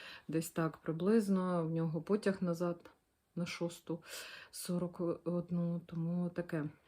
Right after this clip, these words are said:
Теж питання, скільки він буде ще додому добиратися. Головне, щоб потяги не відміняли, не запізнювали, таке теж може бути. Власне, ну, це я вам звітую по нашій обстановці, як ми ось тут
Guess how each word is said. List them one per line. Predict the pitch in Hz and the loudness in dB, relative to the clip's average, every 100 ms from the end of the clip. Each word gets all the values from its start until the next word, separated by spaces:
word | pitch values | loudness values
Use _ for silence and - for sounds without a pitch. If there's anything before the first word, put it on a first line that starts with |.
| _ - | _ -8
Теж | 160 - | -6 -4
питання, | - 165 185 185 170 | -4 0 2 2 0
скільки | - 170 160 165 | -2 -4 -2 -2
він | 165 165 | 0 0
буде | 165 160 | -2 -6
ще | 160 - 160 | -6 -4 -2
додому | 165 160 151 151 | -2 -2 -2 -4
добиратися. | 156 160 190 240 196 - 165 160 - - - - | -4 -2 0 0 -4 -4 -6 -8 -10 -16 -10 0
Головне, | 180 180 208 | 2 6 6
щоб | 202 - - | 4 0 2
потяги | 190 185 170 165 | 4 6 6 6
не | 170 | 6
відміняли, | 170 170 175 175 220 233 202 | 4 4 4 6 8 8 8
не | 185 170 | 8 8
запізнювали, | 175 175 220 240 220 208 196 185 175 | 6 8 8 10 10 10 8 6 2
таке | 165 180 | 0 -2
теж | 175 160 - | 0 -2 -2
може | 165 160 | -6 -4
бути. | 160 202 226 190 190 - - - - - _ _ | -6 -6 -6 -8 -10 -14 -20 -20 -20 -20 _ _
Власне, | 180 175 170 175 165 196 | -6 -4 -4 -4 -4 2
ну, | 208 - - | 0 0 4
це | 214 | 10
я | 233 | 12
вам | 208 208 202 | 12 10 8
звітую | 170 208 208 185 160 151 | 8 4 4 2 2 0
по | 165 170 170 165 | 0 0 0 0
нашій | 170 170 - 170 | -2 -2 -4 -2
обстановці, | - 226 - - 262 214 160 - - | 2 2 4 8 10 10 8 2 -2
як | 165 175 180 | 0 0 0
ми | 180 170 | -2 -2
ось | 170 - | -2 -4
тут | 170 175 | -6 -6